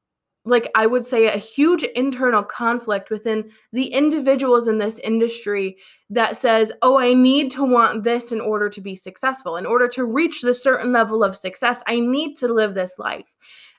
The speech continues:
And what I wanna share with you guys today is that you don't have to.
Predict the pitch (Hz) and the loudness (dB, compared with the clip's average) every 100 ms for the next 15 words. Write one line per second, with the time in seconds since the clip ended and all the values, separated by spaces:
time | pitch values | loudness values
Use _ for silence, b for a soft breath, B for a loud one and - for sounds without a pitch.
0 | _ 226 226 226 247 285 330 349 302 262 | _ -2 2 4 4 2 0 -4 -4 -2
1 | 247 247 247 220 202 202 202 196 190 190 | 0 -2 -2 -4 -4 -4 -6 -6 -6 -8
2 | - - 196 220 226 220 - 190 185 - | -10 -14 -10 -2 -2 -4 -6 -4 -4 -10
3 | - - | -18 -18